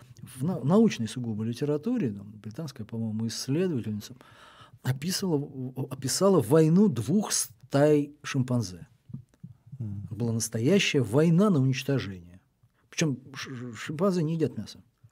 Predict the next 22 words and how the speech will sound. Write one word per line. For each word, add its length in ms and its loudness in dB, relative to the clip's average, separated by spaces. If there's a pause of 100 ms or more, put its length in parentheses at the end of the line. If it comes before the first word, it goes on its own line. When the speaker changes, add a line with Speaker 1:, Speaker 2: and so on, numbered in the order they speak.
(120)
Speaker 2:
Мгм. 260 -2
Speaker 1:
Это 140 -10
чисто 300 0
война 500 4
вот 220 2
там 200 -2
за, 340 -8
я 100 2
не 80 4
знаю, 180 -4
за 120 -2
передел 460 2
мира. 420 4 (1400)
Speaker 2:
Своего 440 10
мира, 260 4
Speaker 1:
Ну, 100 8
Speaker 2:
да? 60 2
Speaker 1:
своего, 300 4
конечно, 300 -4
Speaker 2:
Их 40 -16
Speaker 1:
обезьяньего. 440 4
Speaker 2:
мира, 120 0